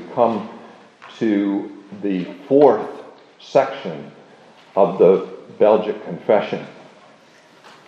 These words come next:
We've considered already the doctrine of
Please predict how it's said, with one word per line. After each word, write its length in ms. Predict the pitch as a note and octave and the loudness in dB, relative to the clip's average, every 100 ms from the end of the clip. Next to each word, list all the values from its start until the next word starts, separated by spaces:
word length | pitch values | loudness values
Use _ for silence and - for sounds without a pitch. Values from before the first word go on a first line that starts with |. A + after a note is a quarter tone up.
| - _ - - - | -20 _ -20 -14 0
We've 220 | G#2 G#2+ | 2 2
considered 600 | - A2+ - C#3 C3+ G#2+ | 0 0 6 8 10 8
already 640 | F#2+ G2 A2 A#2 G2+ G2+ | 6 6 6 6 2 -4
the 140 | A2+ | -4
doctrine 560 | F#2 G#2+ A2 - G#3+ F#3 | 0 2 2 0 -6 -6
of 140 | F3+ | -6